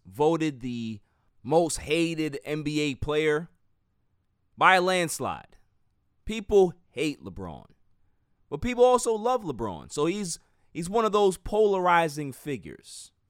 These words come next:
So let's kinda break this down, shall we? In regards to why certain people hate LeBron James. Well, I can be able to speak from a New York standpoint.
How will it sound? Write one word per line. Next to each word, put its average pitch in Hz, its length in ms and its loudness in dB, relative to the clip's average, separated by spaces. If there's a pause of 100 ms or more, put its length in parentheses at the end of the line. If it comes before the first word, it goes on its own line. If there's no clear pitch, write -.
(360)
So - 100 -4
let's 247 160 2
kinda 214 300 2
break 127 380 -4
this 120 280 -6
down, 85 460 -10
shall 107 360 -10
we? 107 280 -12 (380)
In 135 100 -10
regards 160 380 4
to 135 260 -8 (380)
why 196 640 2
certain 165 520 -6
people 107 680 -8 (200)
hate 110 280 -10
LeBron 90 400 -14
James. 64 680 -20 (1200)
Well, 160 380 0 (100)
I 170 160 6
can 170 220 -4
be 147 180 -2
able 131 200 -4
to 107 360 -6 (540)
speak - 400 -8
from 135 260 -4
a 104 240 -6 (240)
New 139 220 -2
York 180 420 2
standpoint. 123 880 -8